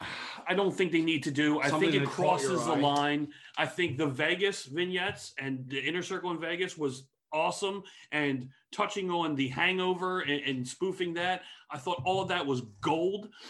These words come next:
Speaker 1: Uh,
Speaker 2: So what's to say that this isn't gonna be different? Like, this is gonna, this isn't gonna be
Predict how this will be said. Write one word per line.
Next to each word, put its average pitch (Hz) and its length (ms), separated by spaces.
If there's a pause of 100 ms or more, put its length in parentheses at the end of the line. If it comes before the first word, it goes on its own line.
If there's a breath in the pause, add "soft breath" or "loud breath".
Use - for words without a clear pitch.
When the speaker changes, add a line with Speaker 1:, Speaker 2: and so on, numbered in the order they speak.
(320 loud breath)
Speaker 1:
Uh, 156 160
Speaker 2:
So 170 100
what's 202 220
to 196 80
say 190 160
that 165 120
this 160 200
isn't 151 160
gonna 143 120
be 131 140
different? 143 480
Like, 123 180
this 139 140
is 143 80
gonna, 139 260
this 143 180
isn't 143 180
gonna 131 120
be 127 360